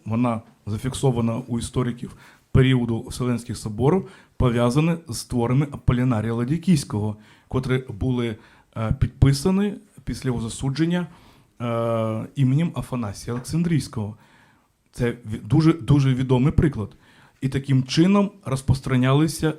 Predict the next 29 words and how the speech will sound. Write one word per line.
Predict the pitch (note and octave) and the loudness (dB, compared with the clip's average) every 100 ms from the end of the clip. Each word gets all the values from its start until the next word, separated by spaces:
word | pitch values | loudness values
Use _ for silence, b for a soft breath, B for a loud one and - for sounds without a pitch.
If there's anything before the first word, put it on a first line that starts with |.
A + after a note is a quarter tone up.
| - - | -8 -10
е, | A2+ | -8
ці | - B2+ | -2 0
єретичні | C3+ C3 B2+ - A2+ | 0 0 -4 -2 -6
вчення | - A#2 B2 E3+ F#3+ B B B | -4 -2 2 2 -2 B B B
серед | - C#3 A#2+ A#2 C3 | -4 0 0 -2 -2
віруючих. | F3+ D#3 A2 - - - b b b | 2 2 2 -6 -14 -16 b b b
І | A#2+ A#2+ - - | -4 -4 0 2
багато | A#2+ D3 C#3 | 4 4 2
хто | C3 - C#3 B2 A2+ - | -4 0 4 4 0 -12
звертав | G2 A#2 - A#2+ - | -10 -8 -4 -4 -4
увагу | A2+ B2 F3+ E3+ | -2 2 4 4
вже | G#2 C3+ | 2 0
в | C3 | -2
той | - C3 | 0 0
час | B2+ A#2+ C#3 - B B B - | 0 -2 -2 -4 B B B -2
на | B2 D#3 E3 | 2 0 -2
цей | - - A#2+ | -6 -2 -2
підлог. | - - D3+ F3 A2 - b b b | 0 0 4 6 6 2 b b b
Поняття | - B2+ D3 C3 - - | 2 4 4 2 0 4
підлогу | C#3+ C3 C3 D#3 G#3 G2+ C3 G2+ b b b b - | 4 4 6 10 10 8 2 -2 b b b b -2
є | B2 B2+ | 0 4
дуже | D3 F3+ G3+ | 4 4 4
важливим. | G3 F3+ F3+ C3 G#2+ G2+ b b b | 4 2 2 2 0 -8 b b b
Ну | B2 C3 | 4 8
невже | F#3 F#3 F#3+ | 8 8 8
ви | E3 D3 G3+ C4 B3 - | 8 8 10 10 8 4
ніколи | A2+ C#3+ - G3 G#3 F3+ C3+ | 4 4 6 8 10 10 6
не | C3 | 4
чули | - - A3 G#3 C3 | 4 4 6 6 4